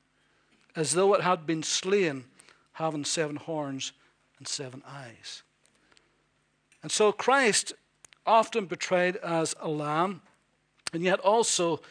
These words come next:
portrayed as a lion.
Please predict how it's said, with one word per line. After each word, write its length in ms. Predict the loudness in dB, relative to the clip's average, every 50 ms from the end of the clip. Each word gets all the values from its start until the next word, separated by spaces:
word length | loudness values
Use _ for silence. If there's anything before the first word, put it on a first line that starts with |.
| -20 _ _
portrayed 600 | -8 -6 -4 0 0 2 2 2 0 -2 -4 -8 _ _ _ _ _ _ _ _ _ _ -6
as 580 | -2 0 0 0 0 -2 -2 -2 -2 -4 -4 -6 _ _ _ _ _ _ _ _ _ _ _ _ _ _ _
a 100 | -10 -6
lion. 440 | -4 -2 -2 -2 -2 -4 -6 -8 -12